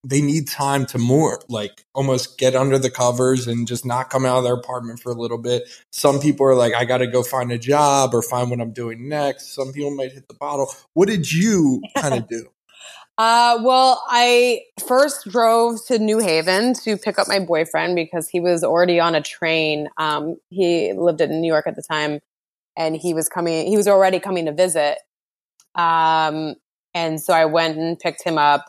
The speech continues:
Speaker 2: and we got lunch and, and came home. And I, you know, I was, I was texting and calling people just to let them know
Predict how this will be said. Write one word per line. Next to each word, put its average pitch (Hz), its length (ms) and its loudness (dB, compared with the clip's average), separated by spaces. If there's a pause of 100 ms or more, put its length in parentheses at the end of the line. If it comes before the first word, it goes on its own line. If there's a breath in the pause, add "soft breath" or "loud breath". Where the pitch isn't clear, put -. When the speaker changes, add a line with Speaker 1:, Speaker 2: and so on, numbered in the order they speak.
(200)
Speaker 2:
and 147 640 -2 (180)
we 151 380 -4
got 147 220 4
lunch 147 380 -2
and, 143 280 -6 (100)
and 156 100 -10
came 151 220 -4
home. 143 380 -2
And 143 100 -4
I, 151 120 -4
you 190 120 0
know, 165 80 2
I 151 140 4
was, 151 240 0 (200)
I 160 100 0
was 151 300 -2 (320)
texting 180 420 0
and 147 140 -4
calling 147 360 -2
people 143 280 0
just 139 180 -8
to 143 60 -4
let 135 180 -2
them 139 160 -2
know 143 340 -2